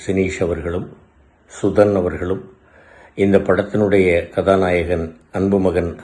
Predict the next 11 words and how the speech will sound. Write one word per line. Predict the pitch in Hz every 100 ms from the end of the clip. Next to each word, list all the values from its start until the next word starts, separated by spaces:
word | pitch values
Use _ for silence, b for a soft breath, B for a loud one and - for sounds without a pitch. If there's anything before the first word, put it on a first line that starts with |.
| -
ஹரிஷ் | 95 95 95 -
கல்யாண் | - 87 90 87
அவர்களும், | 82 80 80 90 - - _ b b b b b b b b
மற்றும் | - 98 - 123 123 - - _ _ _
கதாநாயகி | - 92 101 98 90 87 90 85 85 - -
எனது | 95 92 82
அன்பு | 85 87 82
மகள் | 85 92 82 - - _ b b b b b b -
இந்துஜா | - 98 98 95 92
அவர்களும், | 87 78 - 82 95 - - _ _ _ _ b b b b
இன்னும் | 101 110 131 143 156 -